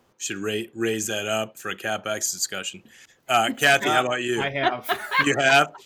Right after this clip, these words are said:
Speaker 1: Keep, keep pushing. Keep pushing.
Speaker 2: Got it.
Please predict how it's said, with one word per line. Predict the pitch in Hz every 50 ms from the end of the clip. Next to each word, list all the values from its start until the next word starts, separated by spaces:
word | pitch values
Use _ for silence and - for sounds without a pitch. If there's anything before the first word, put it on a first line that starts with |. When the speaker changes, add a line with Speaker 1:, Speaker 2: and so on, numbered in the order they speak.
| _ -
Speaker 1:
Keep, | - 156 147 151 147 -
keep | 170 151 139 143 -
pushing. | - 135 127 117 - 104 95 107 113 _ _ _ _ _ _ _ - 294 - - 311 330
Keep | - - 110 -
pushing. | - 110 104 104 - 143
Speaker 2:
Got | 139 131 120 127
it. | 127 131 -